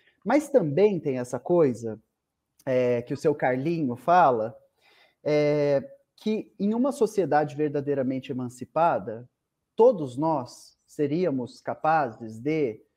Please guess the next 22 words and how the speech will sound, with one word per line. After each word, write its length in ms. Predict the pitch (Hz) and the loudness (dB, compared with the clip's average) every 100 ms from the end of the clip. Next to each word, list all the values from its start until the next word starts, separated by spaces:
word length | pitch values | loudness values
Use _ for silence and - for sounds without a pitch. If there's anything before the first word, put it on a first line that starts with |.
| _ _ _ | _ _ _
pescar 420 | 156 151 - 170 170 | -6 -6 0 0 0
pela 180 | 175 143 | 0 0
manhã, 500 | 143 127 139 170 180 | -2 -2 -2 -2 -2
fazer 240 | 143 143 | -4 -2
uma 160 | 151 151 | -4 -4
cadeira 400 | 143 131 156 143 | -4 -4 -2 -4
à 40 | |
tarde 500 | - 143 160 170 156 | -2 -2 0 -2 -4
e 40 | |
escrever 540 | 160 - 160 147 165 165 | -10 -6 -6 -4 -4 -4
crítica 480 | 175 175 170 - 165 | -4 -4 -6 -4 -4
literária 720 | 165 170 156 139 139 143 139 | -4 -2 0 2 2 0 -2
durante 340 | 143 147 139 | -2 -4 -2
a 60 | 160 | -4
noite, 640 | 156 123 107 - - - _ _ _ _ _ - | -2 -2 -4 -10 -20 -20 _ _ _ _ _ -4
né? 280 | 143 151 135 123 | 0 0 -4 -4
É, 340 | 135 131 117 | 2 2 2
é, 600 | 127 123 123 120 117 110 - _ _ _ | 0 0 2 0 -2 -4 -8 _ _ _
eu 140 | 139 147 | 2 2
gostaria 440 | 160 160 180 208 | 2 2 2 2
muito 400 | 175 202 226 147 | 2 2 0 -2
que 120 | - | -12